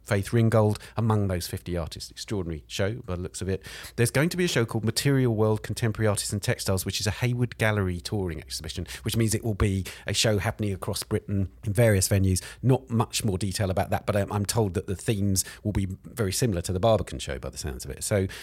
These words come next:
really looking at textiles as a medium which is an agent of, of change, of protest, of activism and so on.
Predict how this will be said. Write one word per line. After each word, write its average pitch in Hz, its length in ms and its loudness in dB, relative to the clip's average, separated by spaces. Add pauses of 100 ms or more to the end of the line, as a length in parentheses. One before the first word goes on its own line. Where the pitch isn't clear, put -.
(240)
really 143 380 4
looking 120 420 2 (100)
at 98 260 -6
textiles 104 540 -2
as 95 140 -2
a 95 40 -2
medium 95 500 -2
which - 200 -6
is 90 240 -4 (280)
an 101 100 -4
agent 101 360 -2
of, 101 460 -2
of 104 180 -6
change, 127 320 0
of 110 120 -8
protest, 117 500 2
of 101 80 0
activism 107 440 -2
and 110 80 -2
so 127 220 -2
on. 76 80 -8